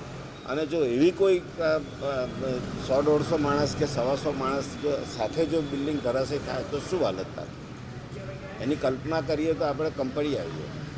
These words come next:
અને એ બાબતમાં આપણે, તમે પૂરતું ધ્યાન આપો અને એમાં સર્વે કરાવો અને એવા જર્જરિત મકાનોમાં તમે એને ડિમોલિશ કરવા જો અને ખાલી કરાવીને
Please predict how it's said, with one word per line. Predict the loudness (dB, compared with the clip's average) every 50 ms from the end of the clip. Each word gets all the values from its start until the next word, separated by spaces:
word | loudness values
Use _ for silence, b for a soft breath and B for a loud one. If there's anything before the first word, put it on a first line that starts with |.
| -10 -10 -10 -10 -10 -10 -10 -8 -8 -8 -8 -8 -6
અને | -4 -2 0 0 2 4
એ | 4 4 4 6
બાબતમાં | 6 6 6 4 2 2 0 -2 0 0 0
આપણે, | 0 0 0 0
તમે | 0 0 -2 0 0 -2
પૂરતું | -2 -2 -4 -4 -4 -4 -4 0
ધ્યાન | 0 0 2 2 0
આપો | -2 -2 -4 -4
અને | -6 -6 -6 -8 -6 -4 -2 -2 -2
એમાં | -2 -2 -2 -2
સર્વે | -2 0 0 2 2 2 2
કરાવો | 2 2 0 2 2 2 2 2
અને | 0 -2 -2 -2 -2 -2
એવા | 0 2 4 4
જર્જરિત | 4 6 4 4 4 4 0 0 0 -2 -4 -6
મકાનોમાં | -6 -4 -4 -6 -6 -4 -6 -6 -6 -6 -6
તમે | -6 -6 -6 -6 -6 -6 -8 -8 -6
એને | -4 -4 -4
ડિમોલિશ | -6 -6 -6 -2 0 2 2 2 2 -2 -4 -2
કરવા | -2 0 2 2 0
જો | 0 0
અને | -2 -4 -4 -6 -6 -4
ખાલી | -2 -2 -2
કરાવીને | -2 -2 -2 0 0 0 0 -2 -4 -4 -6